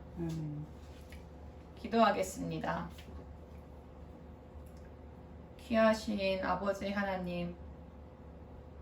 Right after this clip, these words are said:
Speaker 2: 우리의 영의 아버지가 되어주셔서 우리가 연약할 때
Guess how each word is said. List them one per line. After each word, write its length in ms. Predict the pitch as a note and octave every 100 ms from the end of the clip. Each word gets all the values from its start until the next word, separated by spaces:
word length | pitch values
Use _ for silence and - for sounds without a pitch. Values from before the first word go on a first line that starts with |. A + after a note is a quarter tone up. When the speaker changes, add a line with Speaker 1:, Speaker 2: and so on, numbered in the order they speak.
| - -
Speaker 2:
우리의 300 | F#3+ F#3+ G3+
영의 320 | F#3+ F#3 G3+
아버지가 600 | F3+ F3 F#3+ F#3 F#3 F3 E3+
되어주셔서 920 | F3+ F#3 F3+ E3+ C#3+ - A3 D4+ - - - - - - - - - - - - - - - - - - - -
우리가 320 | G3 G3 F#3+ F#3
연약할 560 | F#3+ G3+ - F#3 F3+
때 320 | F#3 G3+ C4+